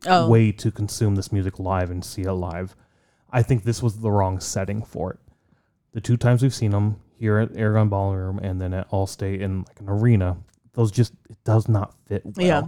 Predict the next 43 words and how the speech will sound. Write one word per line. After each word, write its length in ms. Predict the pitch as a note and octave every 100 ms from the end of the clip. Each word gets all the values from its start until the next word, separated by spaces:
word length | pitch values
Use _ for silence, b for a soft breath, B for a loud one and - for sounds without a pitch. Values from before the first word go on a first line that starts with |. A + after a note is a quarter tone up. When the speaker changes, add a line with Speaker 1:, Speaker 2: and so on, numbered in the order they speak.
| -
Speaker 1:
I 80 | -
get 80 | F#3
what 60 | C#3+
you're 80 |
saying. 200 | E3 - E3
Speaker 2:
More 280 | A2+ A#2 A2+
loungy, 720 | G2 G2 G2+ A2 G2+ G2+ G2+
if 120 | G2
I 40 | G2
can 120 | G2
just 180 | F#2+ -
kick 240 | G#2+ -
back 280 | G2 F#2+ -
and 180 | G2 F#2+
have, 200 | F#2+ F#2
like, 180 | F#2 F#2 _ _ _ _ _ _ _ _ _ _ _ _ -
a 100 | C3+
whiskey 520 | A2+ G#2+ - A2 G2+ F#2
on 100 | F#2+
the 60 |
rocks 280 | F#2+ G2 -
or 80 | A2
something, 340 | - G#2+ A2+
right? 280 | G2+ G2+ G#2
And 160 | - G2+
just 260 | F#2+ -
kick 220 | - G#2 -
back 320 | F#2+ F#2 -
and 280 | F#2+ F2 F2 _ _ _ _ _
sit 180 | - A2
there, 140 | G#2
smoke 260 | G2 G#2+ -
a 40 |
cigar 420 | G2 G2+ G2+ G2 F#2
or 40 |
something, 300 | - F#2+ G2
like, 160 | F#2+ G2+
in 80 |
a 100 | G2
smoking 440 | F#2 - G#2+ G#2 G2
lounge. 300 | F2 F2 F#2
I 120 | A2 A2+
don't, 340 | A2+ G2+ A2+